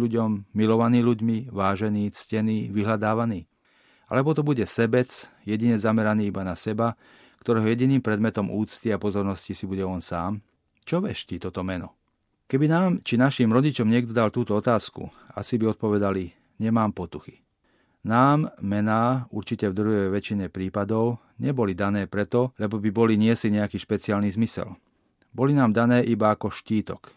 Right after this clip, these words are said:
aby nás rodičia a ostatní ľudia mohli identifikovať. Keď nad touto vecou uvažujeme ale hĺbšie, ani toto nie je zanedbateľný fakt. Naopak, je to fakt veľmi dôležitý.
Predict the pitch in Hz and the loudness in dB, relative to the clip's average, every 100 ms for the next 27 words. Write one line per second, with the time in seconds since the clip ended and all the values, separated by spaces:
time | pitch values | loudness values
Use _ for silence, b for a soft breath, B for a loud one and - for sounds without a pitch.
0 | _ 101 98 98 92 104 107 - 107 95 | _ -6 -4 -4 -4 -4 -4 -4 -2 -2
1 | - 104 - 95 101 101 95 98 98 90 | -4 -6 -4 -4 -4 -4 -2 -4 -4 -4
2 | 82 - - 107 - _ _ _ _ _ | -6 -12 -12 -14 -14 _ _ _ _ _
3 | _ _ _ - 131 123 - 147 170 131 | _ _ _ -2 2 2 2 0 2 0
4 | 131 117 101 120 160 131 123 110 101 82 | 0 0 -4 -2 -2 0 0 0 0 -4
5 | 82 175 - 104 82 - _ _ _ 92 | -2 -4 -4 -6 -8 -12 _ _ _ -8
6 | 95 139 151 120 110 113 110 98 92 92 | -4 -4 0 0 0 -2 -2 -4 -4 -6
7 | 90 101 110 - 131 - - _ b b | -4 -4 -2 0 -2 -4 -20 _ b b
8 | b b b b - 202 139 85 120 135 | b b b b 2 2 2 -2 -4 -2
9 | 120 139 151 - 127 139 127 143 143 87 | 0 0 -2 -2 0 0 2 2 0 -4
10 | - 80 | -12 -16